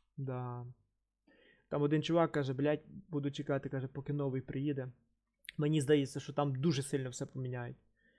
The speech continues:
Він вгадав. Я йому зараз даже позвоню, скажу: «Заходь, дивися відео».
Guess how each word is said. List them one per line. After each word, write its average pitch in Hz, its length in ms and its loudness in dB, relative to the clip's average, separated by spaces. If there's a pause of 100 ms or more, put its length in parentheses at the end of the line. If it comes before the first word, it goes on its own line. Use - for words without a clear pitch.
(260)
Він 160 200 4
вгадав. 135 500 0 (520)
Я 143 120 4
йому 151 180 4
зараз 151 220 2
даже 143 180 2
позвоню, 151 340 -2
скажу: 135 320 -4
«Заходь, 147 400 0
дивися 139 360 0
відео». 120 280 -8